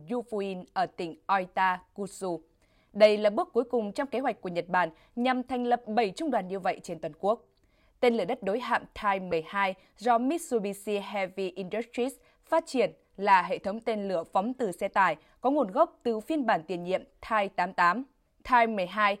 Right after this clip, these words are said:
được thiết kế để tấn công các mục tiêu trên biển từ đất liền và có những cải tiến về độ chính xác dẫn đường, khả năng phân biệt mục tiêu, thời gian nạp đạn và khả năng sống sót.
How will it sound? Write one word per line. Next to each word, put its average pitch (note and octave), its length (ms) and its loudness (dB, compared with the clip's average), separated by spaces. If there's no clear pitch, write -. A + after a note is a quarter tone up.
được A#3+ 160 -2
thiết - 180 -6
kế A3 300 0
để A3 200 2
tấn A3 300 2
công C#4 260 0
các F4 140 0
mục B3 200 -2
tiêu A3 200 0
trên G3 180 -8
biển F#3 260 0
từ F3 60 -6
đất A#3 120 -4
liền F3 280 0
và A#3+ 100 4
có A#3+ 120 0
những A#3 200 -2
cải A3+ 160 2
tiến F3 340 -4
về G#3 160 -2
độ E3+ 280 -6
chính F#3 160 -10
xác B3 180 -10
dẫn - 160 -6
đường, F3+ 200 0
khả - 160 2
năng A#3+ 280 0
phân D#4 260 2
biệt G3+ 100 -2
mục F3 220 -8
tiêu, A#3 200 2
thời B3+ 180 0
gian D4+ 240 0
nạp B3 140 0
đạn F3+ 320 0
và F#3+ 160 2
khả G#3 220 -4
năng F3 200 -12
sống F3 200 -8
sót. B3 340 0